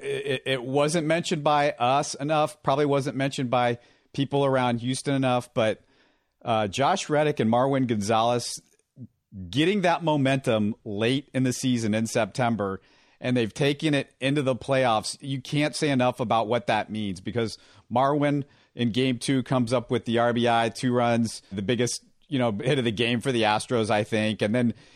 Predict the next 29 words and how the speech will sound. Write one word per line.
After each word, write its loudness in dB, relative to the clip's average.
you, -2
you 0
throw 2
in 0
the 0
fact 2
that -2
Josh 0
Reddick, 0
and, -4
and 0
R 2
G, -4
you -4
might 2
remember 2
this, -2
Josh -2
Reddick 0
was, -4
he -2
wasn't 0
good -2
last 0
postseason. -4
Last 0
postseason, -2
his 0
totals, 0